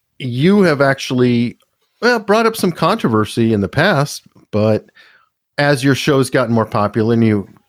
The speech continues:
you know, won an award and everything, you made a determination about guests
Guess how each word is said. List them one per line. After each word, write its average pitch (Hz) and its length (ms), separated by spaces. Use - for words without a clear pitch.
you 139 80
know, 92 100
won 107 240
an 101 80
award 101 460
and 98 100
everything, 104 500
you 113 400
made 113 200
a 117 60
determination 110 680
about 98 260
guests 160 520